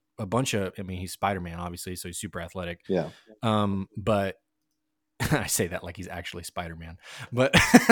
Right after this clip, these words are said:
Speaker 2: He's got pretty good
Speaker 1: but he
Speaker 2: genes.
Speaker 1: has, like, he has, like, Broadway training,
Speaker 2: Yeah.
Speaker 1: and, like, so he's not, you know, I think it, it might be interesting, but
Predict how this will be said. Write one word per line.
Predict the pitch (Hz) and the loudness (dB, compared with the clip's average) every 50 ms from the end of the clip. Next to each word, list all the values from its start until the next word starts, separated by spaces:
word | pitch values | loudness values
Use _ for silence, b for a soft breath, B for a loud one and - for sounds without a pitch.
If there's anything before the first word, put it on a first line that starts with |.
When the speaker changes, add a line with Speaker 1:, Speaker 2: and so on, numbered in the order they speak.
| - - - | 4 8 8
Speaker 2:
He's | 254 - - - - | 6 6 6 6 6
got | 202 147 | 6 8
pretty | - 139 123 104 | 10 10 8 8
good | 107 95 - 131 | 8 4 4 6
Speaker 1:
but | 160 - | 8 8
he | - 214 | 8 8
Speaker 2:
genes. | - 180 | 10 10
Speaker 1:
has, | 190 202 190 | 10 10 8
like, | 196 170 143 - - | 6 6 4 4 0
he | - 151 165 | 0 2 4
has, | 185 175 | 6 8
like, | 180 160 139 123 113 120 123 104 - | 8 6 6 4 0 -10 -16 -12 -2
Broadway | 123 120 120 139 147 127 113 107 101 98 95 95 101 - _ | 2 4 4 4 4 2 0 0 0 -2 -4 -6 -10 -10 _
training, | - 135 123 107 101 92 85 98 | -2 0 0 0 0 0 2 4
Speaker 2:
Yeah. | 95 92 90 | 6 6 6
Speaker 1:
and, | 87 120 117 113 | 6 4 2 2
like, | 110 104 101 | 0 0 0
so | - 120 110 | 0 0 0
he's | 110 104 | 2 0
not, | 110 104 101 101 - - | 0 -2 -2 -4 -6 -6
you | 110 107 | -6 -6
know, | 101 92 92 - b b b b b _ 202 | -6 -6 -8 -10 b b b b b _ 2
I | 180 | 4
think | 190 269 285 - - | 4 4 2 0 -2
it, | 185 190 196 202 - - - | -4 -2 -2 -2 -2 -4 -4
it | 180 190 180 | -2 0 2
might | 147 117 92 | 2 2 0
be | 101 98 | -2 -4
interesting, | 87 92 - - - 92 95 98 104 113 | -6 -8 -10 -10 -10 -10 -10 -10 -8 -2
but | 113 110 104 101 - | 0 0 0 0 -2